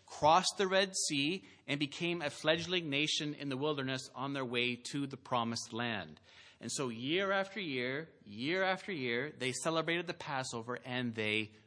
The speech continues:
remembered. But in one sense, if you think about this, this is one of the most shocking paragraphs in the whole New Testament.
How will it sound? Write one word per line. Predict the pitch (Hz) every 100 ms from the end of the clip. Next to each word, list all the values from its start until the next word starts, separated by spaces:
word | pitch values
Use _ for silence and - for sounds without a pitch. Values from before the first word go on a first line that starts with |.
| _
remembered. | 104 107 110 113 92 76 - - _ _ _ _ _ _ - - - - - -
But | 131
in | 127 113 113
one | 160 254
sense, | 233 - 90 107 - - - _
if | - 135
you |
think | 127 190
about | 131 101
this, | 101
this | 180 165
is |
one | 151
of | 139
the |
most | 127 117
shocking | - - - 156 151 170 135
paragraphs | 135 156 156 120 110 120 127
in |
the | 104
whole | 139 139
New | 123
Testament. | 175 196 - 82